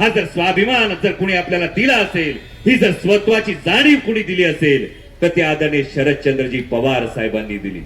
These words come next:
म्हणजे वडिलांच्या इस्टेटीमध्ये हक्क देण्याचं काम कोणी केलं असेल, तर ते आदरणीय शरदचंद्रजी पवार साहेबांनी केलंय. आणि आता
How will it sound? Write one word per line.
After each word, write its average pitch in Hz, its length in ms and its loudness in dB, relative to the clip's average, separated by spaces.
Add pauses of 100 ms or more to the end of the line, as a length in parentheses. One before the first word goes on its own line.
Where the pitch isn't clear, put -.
(600)
म्हणजे 170 180 6
वडिलांच्या 165 680 4
इस्टेटीमध्ये 170 960 2 (340)
हक्क 190 300 0
देण्याचं 185 460 4
काम 185 320 0
कोणी 170 280 2
केलं 156 320 2
असेल, - 580 -2
तर 156 80 2
ते 165 120 0
आदरणीय 147 400 2
शरदचंद्रजी 139 720 0
पवार 160 460 2
साहेबांनी 139 460 -2
केलंय. 117 400 -6 (300)
आणि 127 140 -2
आता 127 520 0